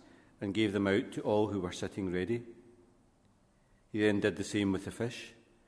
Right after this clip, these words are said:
giving them out as much as they wanted. When they'd eaten enough, he said to his disciples, "Pick up the pieces left over, so that nothing gets wasted."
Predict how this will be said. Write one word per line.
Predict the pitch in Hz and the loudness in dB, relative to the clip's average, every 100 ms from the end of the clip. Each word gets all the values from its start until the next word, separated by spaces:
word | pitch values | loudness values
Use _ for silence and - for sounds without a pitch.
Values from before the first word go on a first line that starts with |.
| _ _ _ _ | _ _ _ _
giving | 110 101 104 | -2 0 2
them | 98 | 2
out | 98 - | 2 2
as | 98 90 | -2 0
much | 101 - | 0 -2
as | 101 92 | -8 -4
they | 95 | -2
wanted. | 90 110 - 131 - - - _ _ _ _ _ _ _ _ _ _ _ _ _ _ _ _ _ _ _ _ _ _ _ _ _ | 0 -2 -4 -10 -10 -20 -20 _ _ _ _ _ _ _ _ _ _ _ _ _ _ _ _ _ _ _ _ _ _ _ _ _
When | 123 123 | 4 6
they'd | 120 | 6
eaten | 120 123 110 | 4 2 2
enough, | 110 131 - - - - | 4 0 -4 -14 -20 -14
he | - | -6
said | 117 143 123 | 0 2 2
to | 165 | 0
his | 131 | -2
disciples, | - 127 123 127 127 120 120 - - - - - - - - | -2 0 2 2 0 0 -2 -12 -16 -20 -20 -20 -20 -20 -6
"Pick | 127 127 | -4 0
up | 131 | -2
the | 117 | -2
pieces | 123 - 104 | -4 -2 -2
left | 98 104 - | 2 2 2
over, | 110 117 135 131 - - - - | 0 0 -2 -6 -14 -20 -20 -20
so | - 120 | -4 -2
that | 127 | 2
nothing | 107 104 135 | 0 0 0
gets | 127 131 | 0 0
wasted." | 127 123 127 127 123 | 0 0 0 -4 -6